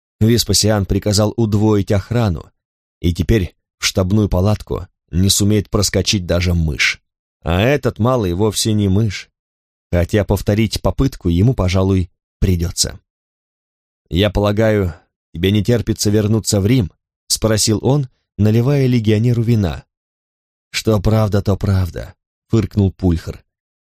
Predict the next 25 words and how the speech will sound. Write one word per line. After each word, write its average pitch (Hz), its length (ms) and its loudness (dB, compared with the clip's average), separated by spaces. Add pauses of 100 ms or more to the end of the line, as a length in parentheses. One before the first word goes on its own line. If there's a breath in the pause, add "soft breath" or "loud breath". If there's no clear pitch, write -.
(140)
"С - 120 -10
меня 98 480 0
достаточно 90 920 -2
подковёрной 95 680 0
возни. 87 460 -2 (380)
Я 117 240 0
хочу 107 280 -2
вернуться 107 460 0
к - 80 -16
нормальной 120 580 0
воинской 110 420 0
службе". 90 540 -2 (680)
"Мне 135 380 2
кажется, 165 460 -2
служба 139 560 -2 (240)
в - 60 -20
преторианской 123 680 0
гвардии — 92 640 -2 (560)
это 107 640 0 (240)
та 147 180 2
же 127 160 0
солдатчина", 104 1000 -2 (300)
мягко 117 440 2
заметил 92 440 0
трибун. 76 480 -2